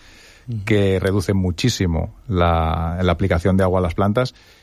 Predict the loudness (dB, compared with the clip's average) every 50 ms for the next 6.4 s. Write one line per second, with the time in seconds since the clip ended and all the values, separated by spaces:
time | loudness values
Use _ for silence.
0 | _ _ -4 -2 0 0 0 0 0 -2 -2 -2 -2 -4 -4 -4 -2 -2 0 2
1 | 2 2 2 0 0 0 0 2 2 0 0 0 0 2 2 2 2 0 0 0
2 | 0 0 0 -2 0 0 0 0 2 2 2 2 2 0 -4 -8 _ _ -6 -4
3 | -2 0 0 0 0 0 0 2 2 2 2 2 2 0 0 0 -2 -4 -4 -2
4 | 0 0 0 0 0 0 0 0 0 0 -2 -4 -6 -6 -6 -6 -6 -2 0 0
5 | 2 2 2 2 2 2 2 2 2 2 0 0 -2 -6 -8 -6 -6 -4 -4 -2
6 | -2 0 2 2 0 0 -2